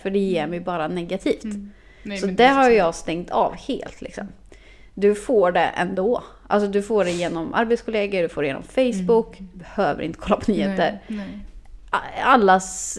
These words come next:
Speaker 1: egna val. Man får
Speaker 2: Mm.
Speaker 1: göra som man vill.
Speaker 2: Mm.
Speaker 1: Eh, och samma där med musik. Alltså, tänk på vad de säger i,
Speaker 2: Mm.
Speaker 1: i musiken, för din hjärna uppfattar
Speaker 2: Mm.
Speaker 1: mer.
Speaker 2: Varje ord.
Speaker 1: Ditt undermedvetna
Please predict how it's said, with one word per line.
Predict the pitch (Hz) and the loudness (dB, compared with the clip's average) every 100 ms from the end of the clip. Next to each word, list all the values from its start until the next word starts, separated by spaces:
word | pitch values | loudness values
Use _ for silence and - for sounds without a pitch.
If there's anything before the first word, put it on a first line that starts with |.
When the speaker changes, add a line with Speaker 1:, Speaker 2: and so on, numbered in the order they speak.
| - | -2
Speaker 1:
egna | 214 185 180 175 | 0 0 0 0
val. | 156 165 220 - | 0 0 0 -4
Man | 220 196 | -6 -4
får | 220 | -2
Speaker 2:
Mm. | 196 | -2
Speaker 1:
göra | 170 | -4
som | - | -6
man | 160 | -6
vill. | 160 190 240 220 240 - - - - - | -4 -6 -6 -12 -14 -18 -20 -20 -20 -4
Speaker 2:
Mm. | 214 202 185 - | 0 2 2 0
Speaker 1:
Eh, | |
och | 214 | 0
samma | 240 196 | 0 0
där | 185 180 | -2 -4
med | 170 | -6
musik. | 180 - 220 - - - - - - - _ - | -10 -10 -12 -12 -20 -20 -20 -20 -20 -20 _ -2
Alltså, | 208 196 180 | -2 -2 -8
tänk | - 247 311 330 | -4 -2 0 0
på | 196 | -2
vad | 175 | -2
de | 175 | -4
säger | 180 - 226 196 190 202 254 262 - | -6 -6 -4 -2 0 0 0 -2 -4
i, | 202 185 170 | -4 -4 -4
Speaker 2:
Mm. | 180 202 202 - - - - - - | -4 -6 -12 -16 -20 -20 -20 -18 -2
Speaker 1:
i | 247 240 | 2 4
musiken, | 262 277 262 180 180 185 175 | 4 2 0 -4 -4 -4 -4
för | 175 202 | -6 -6
din | 208 196 | -2 -2
hjärna | 214 262 208 202 | -2 -2 -2 -4
uppfattar | 247 - 208 - - 190 | -6 -8 -10 -6 -4 -2
Speaker 2:
Mm. | 180 196 185 202 240 | -4 -6 -6 0 2
Speaker 1:
mer. | 294 233 196 220 202 | 2 0 -2 -2 -4
Speaker 2:
Varje | 185 180 175 175 | -8 -10 -12 -12
ord. | 180 | -2
Speaker 1:
Ditt | 233 233 226 | 0 0 2
undermedvetna | 262 214 190 190 190 185 180 254 | 4 2 0 -2 -2 -4 -2 0